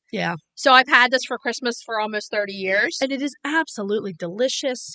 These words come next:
Speaker 1: It is essentially a savory bread pudding or a strata.
Speaker 2: Right.
Speaker 1: And you can customize it, but it's eggs and cheese and bread and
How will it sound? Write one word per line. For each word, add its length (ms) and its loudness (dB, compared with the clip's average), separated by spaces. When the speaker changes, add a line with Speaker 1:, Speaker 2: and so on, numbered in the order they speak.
Speaker 1:
It 120 -2
is 120 2
essentially 800 -6
a 60 -4
savory 400 -2
bread 260 -2
pudding 220 -2
or 100 -2
a 60 -4
strata. 520 2
Speaker 2:
Right. 340 2
Speaker 1:
And 140 -2
you 100 -2
can 180 -6
customize 680 -2
it, 160 0
but 100 -2
it's 140 -4
eggs 340 0
and 100 -10
cheese 360 -4
and 160 -8
bread 320 -2
and 280 -8